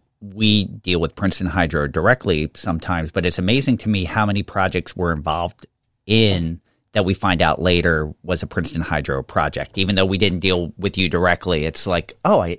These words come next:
I had no idea <laughs> we, we were dealing with this person," and, and all of a sudden they mentioned Princeton Hydro, and it's,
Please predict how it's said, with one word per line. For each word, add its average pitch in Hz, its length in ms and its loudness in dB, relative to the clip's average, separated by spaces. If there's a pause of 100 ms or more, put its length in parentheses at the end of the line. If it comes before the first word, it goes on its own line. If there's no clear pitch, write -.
I 90 80 0
had 87 200 -4
no 90 120 -2
idea 117 380 2
<laughs> - 80 0
we, 139 300 4 (100)
we 113 140 -6
were 101 100 -2
dealing 98 240 0
with 95 100 -2
this 127 140 0
person," 85 420 -4
and, 80 320 -6
and 80 360 -6
all 82 140 0
of 78 60 -2
a 85 40 -2
sudden 82 440 -4
they 82 140 0
mentioned 80 360 -4
Princeton 78 300 -8
Hydro, 78 500 -6
and 73 180 -6
it's, - 260 -10